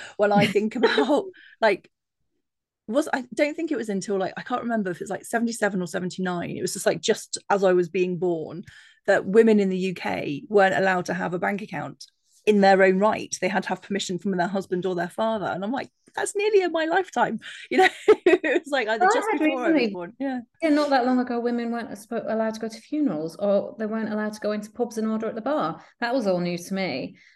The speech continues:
Speaker 1: Oh,
Speaker 2: Um, and that
Speaker 1: wow.
Speaker 2: with, you know, within the last century that that's changed
Speaker 1: Yeah.
Speaker 2: quite recently.
Speaker 1: And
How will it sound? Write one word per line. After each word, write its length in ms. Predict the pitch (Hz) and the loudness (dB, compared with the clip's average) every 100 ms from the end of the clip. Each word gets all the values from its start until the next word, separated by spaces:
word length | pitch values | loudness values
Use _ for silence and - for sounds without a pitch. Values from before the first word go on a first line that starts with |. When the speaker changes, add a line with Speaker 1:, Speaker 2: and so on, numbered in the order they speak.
| - 190 | -8 0
Speaker 1:
Oh, 40 | |
Speaker 2:
Um, 200 | 185 185 | 2 2
and 200 | 196 214 | 0 -4
that 100 | 220 | -6
Speaker 1:
wow. 160 | 175 - _ - | -8 -16 _ -6
Speaker 2:
with, 220 | 202 202 | -6 -6
you 120 | - | -4
know, 100 | 208 | -2
within 220 | 165 185 180 | -2 -2 -2
the 60 | |
last 220 | 180 180 | -2 -4
century 520 | - 175 180 - 165 175 | -8 -8 -8 -10 -12 -12
that 120 | - | -10
that's 240 | 185 - | -12 -12
changed 340 | - 175 165 254 | -12 -12 -8 -6
Speaker 1:
Yeah. 280 | 254 254 - _ _ | -6 -6 -8 _ _
Speaker 2:
quite 120 | 175 | -10
recently. 680 | 170 175 - - - 170 180 - _ _ - | -8 -8 -10 -12 -14 -14 -14 -18 _ _ 0
Speaker 1:
And 360 | 302 302 254 | 2 2 0